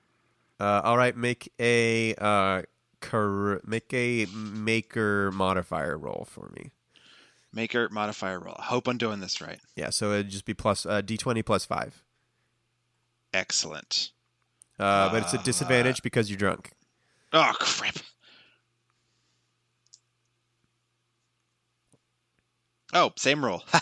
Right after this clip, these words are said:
Speaker 2: ha!
Speaker 1: <laughs>
Speaker 2: Nineteen.
Speaker 1: Okay, nineteen total?
Speaker 2: Yes.
Speaker 1: All right. So, uh, how, how would you like to, uh, can you, can you, uh, give me some flavor text for how,
Speaker 2: Yeah.
Speaker 1: uh, Chonkers is tapping into his, like, his charisma to produce,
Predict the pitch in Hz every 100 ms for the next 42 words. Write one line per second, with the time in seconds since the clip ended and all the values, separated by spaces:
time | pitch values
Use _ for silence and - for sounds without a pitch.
0 | - 226 139 101 85 208 151 - 165 170
1 | 92 80 - _ - - _ _ - 98
2 | 92 104 113 117 - 143 175 - _ _
3 | _ _ _ _ _ _ _ _ - 107
4 | - - - _ 113 123 107 - - 120
5 | 113 113 117 113 - 143 139 143 135 147
6 | 143 135 131 123 - - 123 107 110 113
7 | 110 - 131 117 107 - 117 110 107 98
8 | 92 95 95 92 92 104 120 - 107 -
9 | 123 107 - - - - - - 110 95
10 | 90 104 95 95 98 - - - - 104
11 | 101 117 104 117 101 104 - 113 - 104
12 | 98 110 101 95 101 - 107 98 101 92
13 | 92 - - - 95 104 98 95 -